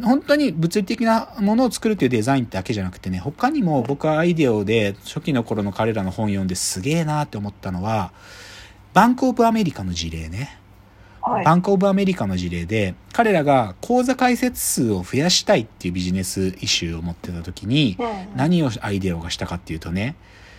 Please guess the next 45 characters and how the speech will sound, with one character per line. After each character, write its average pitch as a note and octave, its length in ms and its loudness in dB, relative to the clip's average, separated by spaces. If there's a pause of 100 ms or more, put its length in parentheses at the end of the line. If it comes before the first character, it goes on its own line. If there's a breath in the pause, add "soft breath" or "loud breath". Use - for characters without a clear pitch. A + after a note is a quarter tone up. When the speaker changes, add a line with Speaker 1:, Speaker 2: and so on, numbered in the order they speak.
(260 loud breath)
Speaker 1:
人 A#3 320 2
の A3+ 400 6 (240)
お F3 60 0
金 C4 360 4
に C4 140 2
関 A#3 280 2
す - 160 0
る G3 100 4
行 G#2+ 320 2
動 G#2+ 140 2
を G2 80 2
ひ - 80 -10
た G3+ 100 4
す - 100 0
ら G3+ 80 4
観 E3 220 0
察 E3 140 4
す - 180 -6
る C#3+ 140 2
わ C3 80 0
け - 160 -12
で - 100 -12
す - 100 -10
よ、 - 80 -12
彼 D#3+ 220 -10
ら - 100 -12
は。 F3 120 -16
Speaker 2:
は F#3 200 -6
い。 - 140 -20
Speaker 1:
で、 E3 80 -2
そ A3 120 -2
の A#3+ 100 2
時 B3+ 180 0
に、 C3 180 2
は - 300 -4
っ G3 60 0
て - 180 -12
あ A2 60 -4
る G2+ 40 -10
時 G2 220 -8
気 - 0 -
づ F#2 100 -6
く F2+ 120 -8
の F2+ 100 -4
が、 C#3+ 320 0